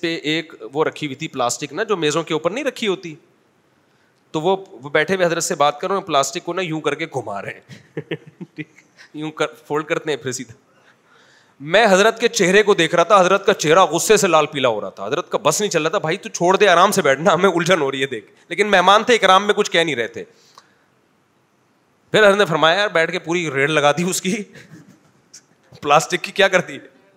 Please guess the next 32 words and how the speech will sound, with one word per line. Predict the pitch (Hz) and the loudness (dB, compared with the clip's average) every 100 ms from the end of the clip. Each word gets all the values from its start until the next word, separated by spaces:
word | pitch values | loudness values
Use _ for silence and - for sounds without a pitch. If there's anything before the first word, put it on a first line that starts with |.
| _ _ - | _ _ -8
रेड | 147 151 139 | -8 -8 -10
लगा | 123 98 | -10 -12
दी। | - _ _ _ - - - - | -16 _ _ _ -20 -20 -16 -8
तो | 170 | 0
कुछ | 190 | 2
बैठे | 160 180 196 | 4 2 4
हुए | 185 | 2
होंगे | 185 180 | 0 0
यूं, | 175 170 | -2 -2
यूं, | 170 170 | -2 -4
यूं, | 165 | -4
यूं | 170 | -4
कर | 165 156 | -2 0
रहे | 160 | 0
होंगे, | 160 156 | -2 -4
कुछ | 151 135 | -6 -6
यूं, | 151 | -6
यूं, | 151 156 | -6 -6
यूं, | 147 | -6
यूं | 156 | -6
कर | 147 143 | -4 0
रहे | 147 | 0
होंगे, | 147 139 139 | 0 -2 -2
कुछ | 180 160 | -2 0
बैठे | 170 185 | 2 2
हुए | 190 | 0
बिला | 214 220 | 2 4
वजह | 214 214 | 4 2
खुजा | 185 175 180 | 2 4 4
रहे | 180 | 2
होते | 175 175 | -2 -4
हैं। | 165 | -6